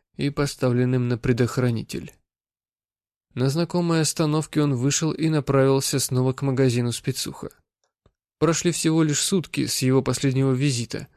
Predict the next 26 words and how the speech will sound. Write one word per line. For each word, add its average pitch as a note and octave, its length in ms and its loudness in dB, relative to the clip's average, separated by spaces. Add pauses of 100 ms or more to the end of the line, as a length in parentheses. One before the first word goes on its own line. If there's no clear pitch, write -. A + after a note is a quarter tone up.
(260)
но B2+ 200 -2
события C#3 720 -2
тащили D#3+ 460 2
его D3+ 360 4
за C3+ 140 -2
собой, D#3 460 0 (420)
как C#3 220 -2
водоворот C#3+ 580 4
щепку - 500 0
по C3 140 2
бурной B2 400 2
реке. C#3 400 -4 (520)
Подойдя A#2 380 2
к - 60 -8
магазину, B2+ 640 2
Олег D3+ 320 4
быстро D3 380 2
постучал C#3 580 0
в B2+ 60 2
дверь A#2+ 240 4
пять B2+ 300 0
раз, C3 280 0
как D3+ 200 -4
условились, C#3 680 0 (140)
затем D3+ 440 0
вошёл. C3 460 -4